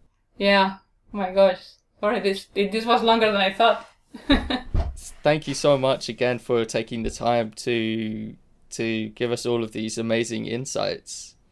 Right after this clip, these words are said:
Speaker 1: No, thank you. Like, um, I didn't even realize I had so much information.
Speaker 2: <laughs>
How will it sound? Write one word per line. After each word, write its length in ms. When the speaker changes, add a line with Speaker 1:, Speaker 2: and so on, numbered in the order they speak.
Speaker 1:
No, 300
thank 340
you. 200
Like, 360
um, 380
I 120
didn't 180
even 140
realize 380
I 80
had 240
so 120
much 240
information. 840
Speaker 2:
<laughs> 60